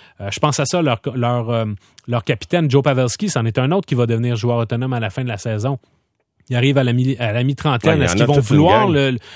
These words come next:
Speaker 1: le signer à long terme ? Euh, s'ils veulent garder Eric Carlson, je pense qu'ils vont devoir dire au revoir à Joe Pavelski. Donc, la situation à San Jose va être très intéressante. Puis effectivement, comme tu le dis, la, la, la liste est très, très longue. Puis, euh, il risque, c'est qu'il risque d'avoir beaucoup de mouvements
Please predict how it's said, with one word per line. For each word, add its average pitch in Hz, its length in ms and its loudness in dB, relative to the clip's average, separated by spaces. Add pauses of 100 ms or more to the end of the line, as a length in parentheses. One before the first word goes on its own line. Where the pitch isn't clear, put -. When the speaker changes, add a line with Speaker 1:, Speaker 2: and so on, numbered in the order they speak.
(140)
Speaker 1:
le 127 80 0
signer 156 280 0
à 156 60 2
long 135 160 2
terme ? 180 500 0
Euh, 110 120 -6
s'ils 156 260 -2
veulent 160 160 2
garder 139 280 2
Eric 135 340 0
Carlson, 139 320 0
je - 80 -4
pense 123 160 -4
qu'ils 117 120 -6
vont 120 100 0
devoir 120 280 -2
dire 120 180 0
au 113 80 0
revoir 127 240 -2
à 117 80 -4
Joe 110 160 -2
Pavelski. 110 560 -4 (360)
Donc, 135 320 0
la 127 140 0
situation 156 540 0 (540)
à 139 120 -2
San 151 140 0
Jose 131 240 2
va 127 120 2
être 104 80 -4
très 143 180 -2
intéressante. 123 500 -2
Puis 113 60 -4
effectivement, 120 480 -2
comme 135 180 -4
tu - 120 -8
le 98 60 -4
dis, 107 160 -4
la, 110 180 -4
la, 107 160 -6
la 110 160 -2
liste 127 260 -2
est 101 60 -6
très, - 160 -8
très 101 180 -8
longue. 113 220 -4
Puis, 101 240 -6
euh, 92 240 -8 (280)
il 117 140 -2
risque, 147 280 -2
c'est 131 120 -2
qu'il 123 140 2
risque 147 120 0
d'avoir 131 220 2
beaucoup 127 240 -2
de 202 60 2
mouvements 127 340 2